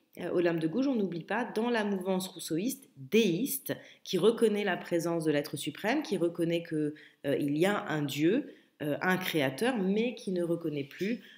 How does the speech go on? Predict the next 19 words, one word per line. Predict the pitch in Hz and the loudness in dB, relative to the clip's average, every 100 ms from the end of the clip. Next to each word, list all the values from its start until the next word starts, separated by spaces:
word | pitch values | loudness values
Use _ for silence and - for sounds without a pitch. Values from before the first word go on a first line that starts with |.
| - | -6
euh, | 143 147 | 0 4
les | 151 | 4
dogmes | 143 180 190 180 147 139 | 8 6 6 4 2 0
catholiques | 139 143 156 156 165 - | 0 -2 0 0 -2 -4
en | 160 156 | -6 -2
tant | 139 | -2
que | 139 - | -4 -4
tels | 180 233 233 - | -2 0 -2 2
et | 190 208 220 | 2 4 2
le, | 170 143 135 135 131 131 135 131 - - - | 2 2 4 4 2 0 -2 -4 -8 -20 -4
la | 135 123 120 | 2 4 2
prédominance | 117 - 170 156 147 147 170 214 - - | 0 2 4 4 2 2 0 -2 -4 -8
de, | 151 | -2
euh, | 156 175 175 139 | 0 2 2 2
l'Église | 143 156 165 165 | 2 2 -2 -4
catholique | - 139 139 - 165 | -4 -4 -4 -6 -4
dans | 151 | -4
la | 131 | -4
société. | 135 135 - - | -6 -10 -10 -12